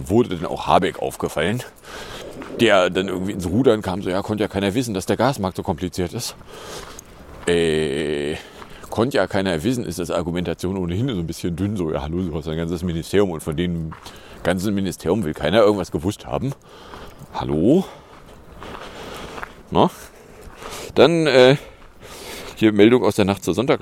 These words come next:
Bundesfinanz Lindner dringt auf eine schnelle Reform des Strommarktes. Weil, stellt sich raus,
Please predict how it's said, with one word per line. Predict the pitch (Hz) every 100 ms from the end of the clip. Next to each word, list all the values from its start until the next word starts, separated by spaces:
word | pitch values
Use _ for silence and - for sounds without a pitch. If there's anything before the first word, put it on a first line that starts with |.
| 92
Bundesfinanz | 156 170 - 131 147 175 -
Lindner | 120 135 135 127 120
dringt | 107 143 156
auf | 113
eine | 139 139
schnelle | - 127 156 151
Reform | 143 143 147
des | 147 147
Strommarktes. | - 135 160 127 127 - 117 - - - -
Weil, | - 160 208 202 190 170
stellt | 147 151 180
sich | 147
raus, | 120 208 208 -